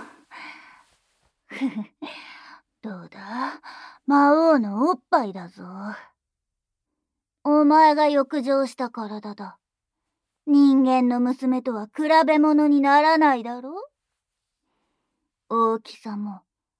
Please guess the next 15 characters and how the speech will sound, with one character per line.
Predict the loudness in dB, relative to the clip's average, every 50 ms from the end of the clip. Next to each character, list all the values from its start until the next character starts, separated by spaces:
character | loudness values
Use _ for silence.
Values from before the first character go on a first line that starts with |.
| _ _ _
肌 | 0 2 4 4 4 2 -2 -8
の | -10 -14 -18 -20 _ _
ツ | -8 -4 -4
ヤ | -2 0 0 0 0
も | 0 0 -2 0
弾 | 4 4 6 6 6 4 4
力 | 2 2 0 -2 -2 -4 -4
も。 | -4 -6 -8 -12 -16 _ _ _ _ _ _ _ _ _ _ _ _ _ _ _ _ _ _ _ _ _ _ _ _ _ _ _ _ _ _ _ _ _ _ _ _ _ _
触 | -14 -10 -10 -8 -8 -8 -10 -10 -12
っ | -12
て | _ _ -12 -10 -10
み | -10 -10 -12
た | -14 -14 -14
い | -14 -16 _ -20
か？ | -20 -20 -20 -20 -20 -20 -20 -20 -20